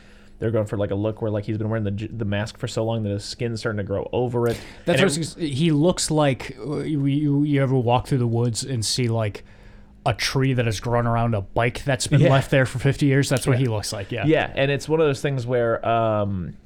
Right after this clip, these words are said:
Speaker 1: I even think the design itself could have been done better. For some reason, Kane Hodder, I don't like Jason Bigg, but him wearing the baggy clothes make him look so scrawny.
Speaker 2: Okay.
Speaker 1: A little bit. He just looks a little, a little weird, but that, that face and head design, like,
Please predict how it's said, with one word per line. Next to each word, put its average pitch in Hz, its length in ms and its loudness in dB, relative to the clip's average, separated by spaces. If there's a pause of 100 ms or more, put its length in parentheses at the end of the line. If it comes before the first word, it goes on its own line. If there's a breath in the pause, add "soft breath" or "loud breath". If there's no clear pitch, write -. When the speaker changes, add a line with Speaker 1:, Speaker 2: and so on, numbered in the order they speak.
(100)
Speaker 1:
I 143 80 2
even 180 240 -2
think 151 160 -2
the 135 80 0
design 117 260 -2
itself 113 460 -4
could 123 140 -4
have 113 340 -6
been 120 160 -2
done 120 160 -2
better. 117 160 0
For 117 120 -10
some 131 140 -6
reason, 127 220 -6
Kane 120 240 -6
Hodder, 113 400 -2
I 107 60 -6
don't 131 180 -4
like 120 240 -4
Jason 117 400 -4
Bigg, 107 320 -4
but 113 180 -4 (220)
him 127 300 -6
wearing 127 260 -4
the 113 60 -4
baggy 107 280 -2
clothes 113 280 -2
make 110 160 -6
him 110 100 -6
look 113 140 -8
so 107 140 -4
scrawny. 110 580 -6 (580 soft breath)
Speaker 2:
Okay. 131 260 0
Speaker 1:
A 117 60 0
little 127 220 0
bit. 123 160 -2
He 170 120 -2
just 156 260 -2
looks 151 180 -6
a 131 40 -4
little, 117 320 -2
a - 20 2
little 131 340 0
weird, 110 540 -2
but - 200 -2
that, - 280 -2
that 120 200 -4
face 139 460 -2
and 104 120 -4
head 117 260 -4
design, 107 340 -4
like, 104 180 -6